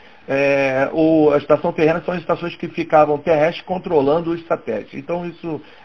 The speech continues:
é papo pra outra pessoa explicar, não a mim. Então vamos lá. É, o satélite é muito fácil de operar, é muito barato de fazer.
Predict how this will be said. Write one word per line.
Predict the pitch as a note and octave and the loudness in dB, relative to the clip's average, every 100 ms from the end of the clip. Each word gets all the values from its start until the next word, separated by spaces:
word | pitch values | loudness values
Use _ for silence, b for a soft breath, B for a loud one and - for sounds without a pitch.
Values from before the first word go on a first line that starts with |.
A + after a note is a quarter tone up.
| - | -2
é | C3 C3 | 0 2
papo | C#3 C#3 C#3+ C3+ | 4 4 2 -4
pra | - B2+ A#2+ | -2 0 0
outra | B2+ D3+ D3+ C#3 B2 A#2+ A2+ - - | 0 0 -2 -6 -4 -6 -6 -10 -14
pessoa | - A#2+ A#2+ C#3 B2+ | -6 -6 -6 -6 -4
explicar, | A#2 - B2+ - G#2+ | -6 -10 -14 -12 -12
não | B2 C3+ B2+ | -8 -6 -6
a | A#2+ | -8
mim. | G#2+ - B B B B B | -12 -18 B B B B B
Então | C3+ C3+ F#3+ F#3+ E3+ | -8 -2 0 2 0
vamos | E3+ E3+ | -4 -4
lá. | A#2+ - B B B B | -4 -6 B B B B
É, | D3+ E3 E3 D#3+ D#3 | 0 2 4 2 2
o | G3 | -2
satélite | G3 D3 E3+ D3 A#2+ C3+ C3 - - - | 0 -2 2 0 -2 -8 -12 -14 -20 -10
é | - D3+ | 0 0
muito | D#3 E3+ F3 D#3+ | 2 -4 -8 -12
fácil | - C#3+ B2+ B2 B2+ | -8 -2 0 0 -6
de | A#2 | -6
operar, | A#2+ A#2 G#2 G#2 G#2 G#2 b b b b | -6 -4 -6 -6 -8 -12 b b b b
é | C#3+ | 0
muito | D3+ E3 E3+ E3+ | 2 -2 -6 -2
barato | C#3+ B2+ A#2+ C3 B2 B2 | 0 2 4 2 0 -6
de | A2+ | -12
fazer. | - B2 G#2+ A2+ A2+ | -4 -4 -4 -6 -8